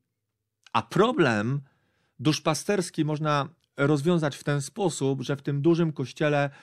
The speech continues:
można urządzać spotkania w mniejszych grupach. I wtedy diakoni czy starsi prowadzą takie mniejsze grupy, gdzie faktycznie mają wgląd też w życie prywatne tych osób,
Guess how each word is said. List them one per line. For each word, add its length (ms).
można 380
urządzać 520
spotkania 520
w 60
mniejszych 380
grupach. 640
I 60
wtedy 640
diakoni 800
czy 100
starsi 960
prowadzą 520
takie 220
mniejsze 460
grupy, 440
gdzie 440
faktycznie 760
mają 460
wgląd 440
też 220
w 60
życie 280
prywatne 580
tych 260
osób, 640